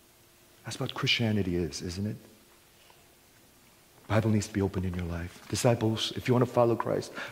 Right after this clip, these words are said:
Bible needs to be open. There is no other way. Okay? I want to go over nineteen things real quick. Lovers of self.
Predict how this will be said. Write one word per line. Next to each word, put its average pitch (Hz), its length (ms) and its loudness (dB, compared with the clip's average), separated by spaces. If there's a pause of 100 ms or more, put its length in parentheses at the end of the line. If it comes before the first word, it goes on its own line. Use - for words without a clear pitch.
Bible 95 260 2
needs 90 200 -2
to - 80 -18
be 95 100 -4
open. 90 220 -6
There 113 100 4
is 117 160 2
no 113 640 6 (480)
other - 220 -4
way. 76 280 -10 (1600)
Okay? 127 200 -4 (1500)
I - 380 -14
want 131 100 8
to 139 40 8
go 165 120 12
over 147 380 6 (600)
nineteen 151 340 8
things 139 200 4
real 165 220 8
quick. 180 260 8 (220)
Lovers 170 380 10
of 175 120 6
self. 175 500 8